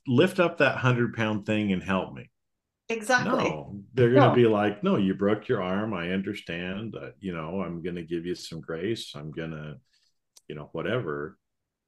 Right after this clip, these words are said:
Speaker 1: But when it, but when it's in a mental health space, right, people don't think twice about it. But like you said, if you,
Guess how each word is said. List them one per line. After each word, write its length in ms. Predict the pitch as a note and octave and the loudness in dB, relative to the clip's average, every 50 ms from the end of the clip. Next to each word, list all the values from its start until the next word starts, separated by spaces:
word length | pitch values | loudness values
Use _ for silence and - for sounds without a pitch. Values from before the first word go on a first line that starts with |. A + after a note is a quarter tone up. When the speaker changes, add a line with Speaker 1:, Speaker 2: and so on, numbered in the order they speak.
| - | -8
Speaker 1:
But 180 | D#2+ F#2+ G#2 G2+ | -4 -2 -2 0
when 140 | G2+ G2 G2 | 2 2 2
it, 200 | F#2+ F#2 F2+ - - - | 2 0 -2 -6 -12 -10
but 220 | G#2 F2+ F#2+ F2+ | -6 -4 -4 -2
when 160 | F2+ F#2 F2 | -2 -2 -4
it's 200 | E2+ E2 - - | -4 -8 -8 -8
in 140 | F#2+ E2+ D#2+ | -8 -6 -8
a 140 | D2+ C#2+ C2 C2+ | -8 -12 -12 -12
mental 520 | D#2 E2 F2+ G#2+ C3+ C3 - - E2+ D2+ | -10 -6 -4 -4 -4 -4 -4 -6 -8 -8
health 380 | - - D2 C#2 B1+ - - - | -8 -12 -14 -12 -14 -14 -16 -20
space, 920 | - - - - - - - - - - - - - - - - - - _ _ _ _ _ _ _ - | -20 -20 -20 -20 -18 -18 -18 -20 -20 -20 -18 -16 -16 -14 -14 -16 -16 -18 _ _ _ _ _ _ _ -16
right, 420 | - - C#2 D2 D#2+ A2+ C3 - - | -14 -12 -10 -10 -10 -12 -14 -14 -12
people 500 | - F2 E2 - F2 E2+ D#2+ D2 - - _ _ _ _ - - - - - _ _ F2 F2 D#2+ | -10 -10 -8 -6 -6 -6 -6 -8 -10 -14 _ _ _ _ -20 -20 -20 -20 -20 _ _ -20 -18 -14
don't 280 | - - - E2 D2+ | -12 -12 -10 -12 -12
think 200 | - E2+ D#2 D2+ | -12 -12 -12 -12
twice 360 | - - - G2 A2+ B2 - - | -12 -10 -8 -8 -6 -8 -8 -10
about 300 | C2+ C2+ C2 B1+ B1 - - | -12 -12 -12 -14 -14 -14 -16
it. 140 | C2 C2 - | -18 -16 -12
But 260 | - D#2+ D#2 D2+ - _ _ _ _ _ _ _ _ _ - | -10 -10 -10 -10 -12 _ _ _ _ _ _ _ _ _ -10
like 200 | E2+ E2+ D#2+ - | -10 -10 -10 -10
you 60 | D#2 | -10
said, 260 | - - A2+ G#2+ F2 | -6 -4 -2 -2 -4
if 160 | D2+ D2 - | -4 -8 -10
you, 340 | - E2+ F2 F2 F2 E2 E2+ | -8 -6 -4 -4 -4 -4 -6